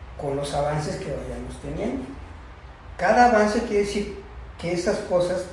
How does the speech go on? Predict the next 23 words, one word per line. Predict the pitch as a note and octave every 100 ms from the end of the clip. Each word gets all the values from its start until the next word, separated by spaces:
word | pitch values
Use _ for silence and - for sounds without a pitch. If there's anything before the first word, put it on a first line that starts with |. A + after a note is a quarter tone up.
| -
cada | E3+ D#3+
vez | E3 E3
te | E3
presionan | - C#3 D3 C#3+ D3 D#3
menos. | B2 - - - - - - - - - - - - - - - - - - - - - - -
Entonces, | C4+ A3 G3+ - - - - - -
mis | D#3+ D#3+
pequeños | - F3 G#3 A#3 A3+
planes | - G3+ G#3 -
y |
proyectos | - F3+ F3+ F#3 - F#3+
eran | F#3 F3+ D#3+
poner | D#3 F3 F3 F3 - - - - - -
un | F#3
despacho | E3+ F3+ F3+ F3
de | D3
arquitectos, | - D#3 F3+ F3 G#3 C#4 - - - - - - - -
hacerme | - F#3+ F#3+
mi | D#3+ C#3+
casa | E3+ F3 F3 -
con | C3+
mi | C3+
cava. | - C3+ D#3+ -